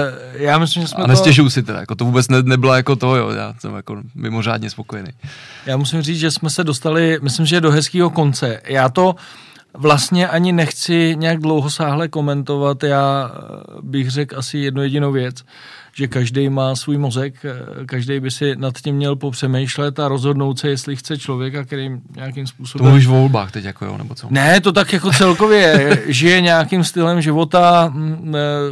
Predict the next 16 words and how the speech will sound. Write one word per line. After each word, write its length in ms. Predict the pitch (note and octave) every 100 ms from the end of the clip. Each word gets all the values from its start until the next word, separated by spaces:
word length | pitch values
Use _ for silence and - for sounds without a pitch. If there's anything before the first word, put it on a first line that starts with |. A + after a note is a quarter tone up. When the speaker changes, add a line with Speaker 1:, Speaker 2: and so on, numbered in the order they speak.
| C3 C#3+ D#3 D3+ D#3 D#3 - -
Speaker 1:
ukazuje 480 | D3 D#3+ C#3+ D#3+ D3+
se 160 | E3+
tady 260 | C#3+ D3+ D#3
asi, 500 | C3+ - E3 D3 A#2
eh, 40 | - - - -
v 140 | C3+ C3+
nějakým 680 | C#3 B2+ D#3+ D3 C3+ B2 - - - D3
svým 360 | C#3 D3 D3+ C#3+
stylu, 500 | - D3+ C#3+ D3 D3+
anebo 480 | C#3 C3+ C3+ C#3+ B2+ - -
na 120 | C3+
druhé 220 | B2 C3
straně 380 | B2+ C#3 C3 C3+
má 260 | C3 C3 B2+
člověk 340 | C#3 B2+ B2+
někoho 480 | C3+ B2 C3+ C3+